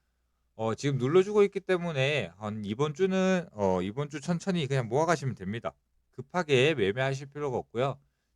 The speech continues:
자, 지금 보시면은 파란 점선, 파란 점선을 뚫고 지금 눌러주고 있고, 지금 최근에 매집봉이 세 개가 떠 있기 때문에 올라갈 확률이 높다, 그러니까 점수가 높다라고 보시면 되는 거예요.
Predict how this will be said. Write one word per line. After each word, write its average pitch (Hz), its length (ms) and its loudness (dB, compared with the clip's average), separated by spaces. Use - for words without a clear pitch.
자, 90 80 -20
지금 110 440 -2
보시면은 131 760 -6
파란 175 360 -2
점선, 180 520 -4
파란 160 280 -2
점선을 160 720 0
뚫고 143 560 -2
지금 98 140 -8
눌러주고 110 480 0
있고, 139 540 2
지금 110 480 0
최근에 160 640 0
매집봉이 147 840 -4
세 170 200 -6
개가 170 260 0
떠 151 160 -4
있기 - 180 -6
때문에 117 500 -2
올라갈 135 640 2
확률이 165 520 -4
높다, 90 340 -4
그러니까 - 320 -8
점수가 160 560 -4
높다라고 135 680 0
보시면 101 400 -8
되는 90 260 -10
거예요. 76 220 -10